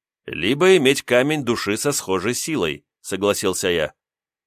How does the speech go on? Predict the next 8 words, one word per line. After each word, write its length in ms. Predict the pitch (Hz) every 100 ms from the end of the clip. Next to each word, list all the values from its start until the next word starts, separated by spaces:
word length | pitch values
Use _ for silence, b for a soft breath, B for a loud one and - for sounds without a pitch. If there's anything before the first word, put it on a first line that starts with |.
| _ _ _
«У 160 | - 185
тебя 260 | 110 113
есть 280 | 131 135 -
камень 400 | - 139 139 123
души 320 | 120 120 135
демона 420 | 110 120 135 131
ее 320 | 127 131 127 123
уровня?» 580 | 131 147 151 160 143